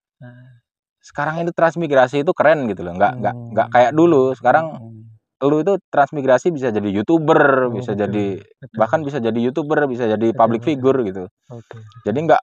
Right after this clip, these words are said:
Speaker 2: nggak melulu harus kena lumpur gitu ya.
Speaker 1: Iya,
Speaker 2: Walaupun
Speaker 1: iya,
Speaker 2: lahan
Speaker 1: iya.
Speaker 2: itu terurus, tapi
Speaker 1: Hmm.
Speaker 2: nggak melulu harus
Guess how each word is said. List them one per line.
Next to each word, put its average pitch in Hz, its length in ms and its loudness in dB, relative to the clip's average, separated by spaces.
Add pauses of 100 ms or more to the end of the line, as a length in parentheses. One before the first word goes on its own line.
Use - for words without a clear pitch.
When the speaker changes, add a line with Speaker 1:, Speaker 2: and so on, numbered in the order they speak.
Speaker 2:
nggak 139 240 2
melulu 175 420 6
harus 175 300 4
kena 170 180 0
lumpur 180 400 2
gitu 101 300 -2
ya. 107 160 -4
Speaker 1:
Iya, 123 180 -12
Speaker 2:
Walaupun 127 380 4
Speaker 1:
iya, 165 80 2
Speaker 2:
lahan 147 180 0
Speaker 1:
iya. 143 60 0
Speaker 2:
itu 156 160 0
terurus, 123 760 0
tapi 170 320 -2
Speaker 1:
Hmm. 123 300 -18
Speaker 2:
nggak 110 180 2
melulu 160 320 0
harus 147 240 2